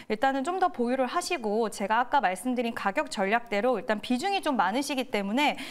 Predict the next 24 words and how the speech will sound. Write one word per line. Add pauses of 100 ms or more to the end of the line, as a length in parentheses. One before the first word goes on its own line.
(280)
여기서
탄력이
더
나온다라고
하더라도
비중
그대로
다
끌고
가시면
좀
불안한
심리가
또 (300)
주가
변동에
따른
불안
심리가
작용이
될
수가
있기
때문에